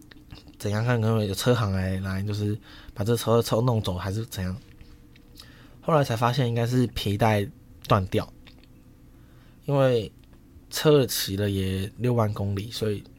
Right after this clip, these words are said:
好像皮带就是要换。但其实我前几个礼拜拿去检查的时候，他就跟我说：“哦，你这个里程已经到了，需要来做一下大保养。”但我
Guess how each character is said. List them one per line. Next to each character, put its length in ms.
好 160
像 240
皮 160
带 160
就 100
是 540
要 120
换。 240
但 160
其 100
实 160
我 280
前 220
几 80
个 60
礼 60
拜 140
拿 140
去 100
检 220
查 180
的 60
时 80
候， 60
他 120
就 80
跟 100
我 120
说 420
：“哦， 160
你 160
这 100
个 240
里 280
程 160
已 20
经 120
到 180
了， 40
需 160
要 120
来 120
做 160
一 40
下 100
大 160
保 200
养。” 140
但 120
我 360